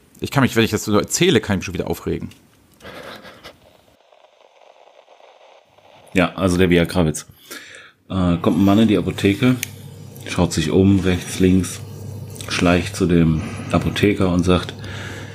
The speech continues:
Speaker 2: "Ich brauche zweieinhalb Viagra." Ja.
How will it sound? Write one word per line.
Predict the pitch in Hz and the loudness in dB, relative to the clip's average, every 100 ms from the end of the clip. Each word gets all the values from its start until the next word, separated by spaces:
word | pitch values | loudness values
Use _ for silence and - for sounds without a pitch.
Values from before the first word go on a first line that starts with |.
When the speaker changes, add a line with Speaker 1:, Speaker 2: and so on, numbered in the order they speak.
| - - - - - | -18 -20 -20 -10 -6
Speaker 2:
"Ich | - | -4
brauche | - - - - | -4 -4 -4 -2
zweieinhalb | - - - - - - - | -2 0 0 2 0 -2 -2
Viagra." | - - - - - - - - - - - - _ _ _ - | -2 -2 -2 -6 -8 -10 -16 -20 -20 -20 -20 -20 _ _ _ -20
Ja. | 85 73 | -16 -16